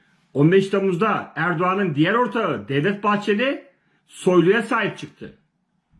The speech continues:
Darbeciye, katile, mafya liderine sahip çıktı ve dedi ki,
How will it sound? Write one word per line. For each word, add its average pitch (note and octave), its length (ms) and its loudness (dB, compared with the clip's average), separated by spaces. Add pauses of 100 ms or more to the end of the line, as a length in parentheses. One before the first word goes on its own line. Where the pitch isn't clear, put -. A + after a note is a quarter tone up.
(260)
Darbeciye, E3+ 920 0 (280)
katile, F#3 840 -4 (680)
mafya D#3+ 800 -2 (440)
liderine E3+ 540 0
sahip G3+ 400 -4
çıktı A3+ 480 -4 (280)
ve E3 480 -2 (840)
dedi D3 240 2
ki, - 380 -2